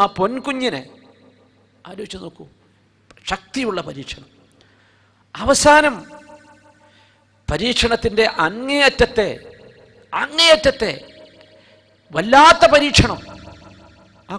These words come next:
കുഞ്ഞ് ഓടിച്ചാടി നടക്കാനായപ്പോൾ അവനെ പിടിച്ചറുക്കണം. അതും അപ്പടി ശിരസ വഹിച്ചു, ഒന്നിനും എന്തില്ല, ഒരു എക്സ്ക്യൂസ് പറഞ്ഞില്ല. നമ്മൾ സാധാരണ എക്സ്ക്യൂസ് ആണല്ലോ പറയാം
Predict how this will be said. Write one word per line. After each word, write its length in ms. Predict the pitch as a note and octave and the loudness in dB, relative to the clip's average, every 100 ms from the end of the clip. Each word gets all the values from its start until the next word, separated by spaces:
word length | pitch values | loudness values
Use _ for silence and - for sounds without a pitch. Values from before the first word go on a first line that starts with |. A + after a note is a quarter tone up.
| - | -12
കുഞ്ഞ് 200 | F3 F3 | -12 -10
ഓടിച്ചാടി 400 | F3+ F#3+ E3 D3+ C#3+ | -10 -8 -8 -8 -10
നടക്കാനായപ്പോൾ 760 | C#3 C#3+ D#3 C3+ B2 - A#2 A2 _ _ _ - | -12 -10 -10 -10 -14 -14 -16 -16 _ _ _ -12
അവനെ 200 | A2+ D3 D3+ | -10 -10 -14
പിടിച്ചറുക്കണം. 800 | B2+ A#2+ - A2+ C#3+ - G#3+ F3+ C3 _ _ _ _ _ _ _ _ _ _ _ _ _ _ _ - | -16 -14 -12 -12 -12 -8 -8 -8 -12 _ _ _ _ _ _ _ _ _ _ _ _ _ _ _ -16
അതും 260 | B2+ F3 F3+ - | -8 -8 -6 -2
അപ്പടി 560 | - - - - D4 A3+ - | -4 -4 -4 2 2 2 2
ശിരസ 340 | E4 E4+ - D4 A3 | 4 4 2 0 0
വഹിച്ചു, 260 | D3+ - F3+ | -4 -8 -6
ഒന്നിനും 440 | C4 D4 D4 D4 C4+ | -6 -6 -6 -4 -4
എന്തില്ല, 240 | G#3+ G3+ F#3 D#3+ - _ - _ _ _ _ _ _ _ _ - | -4 -4 -2 -6 -10 _ -20 _ _ _ _ _ _ _ _ -2
ഒരു 140 | G3 F#3+ | -2 -2
എക്സ്ക്യൂസ് 420 | - - A3+ G3+ | -4 -4 -4 -2
പറഞ്ഞില്ല. 300 | F3+ D3+ C3 A#2+ - - _ _ _ _ _ _ | -4 -6 -10 -12 -14 -20 _ _ _ _ _ _
നമ്മൾ 160 | C3 D#3 D3 | -12 -12 -8
സാധാരണ 300 | D3 D3 D3 | -8 -8 -12
എക്സ്ക്യൂസ് 320 | B2+ - D#3+ C3 | -16 -14 -16 -14
ആണല്ലോ 180 | G#2+ F#2 | -18 -20
പറയാം 180 | F2 _ | -20 _